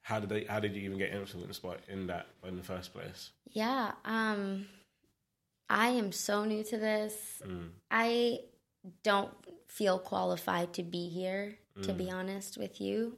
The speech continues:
Speaker 2: My friend Micah is, like, hardcore
Speaker 1: <laughs>
Speaker 2: justice guy, and I'm, like, just here, you know? And so the first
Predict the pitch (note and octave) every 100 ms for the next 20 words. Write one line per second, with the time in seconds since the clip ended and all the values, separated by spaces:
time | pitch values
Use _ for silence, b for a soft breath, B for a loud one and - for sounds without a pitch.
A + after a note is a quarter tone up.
0 | - - G#3+ G#3+ G#3+ G3 G3 F3+ F#3 F#3+
1 | - F#3 F3 E3+ E3+ - - - - A3+
2 | G#3+ G3+ G#3+ - C4 A3 G#3 G#3+ A3 A#3
3 | C4+ A#3+ - B3+ A#3 C#4 - A3+ G3+ G#3
4 | A#3+ G#3 G3+ G#3 G3+ F#3 E3+ - B B
5 | B B B B _ _ _ _ _ _
6 | _ - G#3 B3 B3 B3+ A3 G3+ A#3 G#3+
7 | G3+ F#3+ G3+ G#3 G3+ - G3+ G3 F#3+ F#3+
8 | F#3 - _ - _ A3 C4+ C4+ C#4+ D4
9 | D4 - -